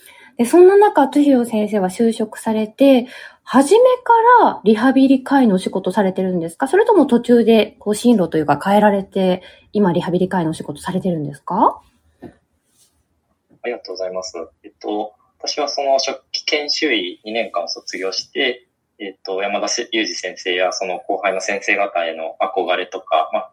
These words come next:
Speaker 2: その病院の、なんていうか、雰囲気の良さに惹かれて、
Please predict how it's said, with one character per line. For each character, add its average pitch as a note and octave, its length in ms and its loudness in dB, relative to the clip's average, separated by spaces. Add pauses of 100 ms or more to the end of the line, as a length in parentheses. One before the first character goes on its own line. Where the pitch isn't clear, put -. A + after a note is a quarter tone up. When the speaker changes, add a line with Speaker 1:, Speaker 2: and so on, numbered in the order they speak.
(120)
Speaker 2:
そ - 140 -6
の B2+ 80 -2
病 B2 200 -2
院 A#2+ 120 -8
の、 A#2 160 -2 (380)
な A2 60 -8
ん - 40 -18
て - 60 -20
い - 20 -16
う - 40 -16
か、 - 80 -16
雰 G#2+ 140 -6
囲 G#2 60 -10
気 F#2 100 -8
の E2 100 -6 (320)
良 F2+ 120 -6
さ - 360 -4 (160)
に - 280 -20 (180)
惹 - 140 -20
か F#2+ 120 -2
れ F#2 120 -8
て、 - 500 -8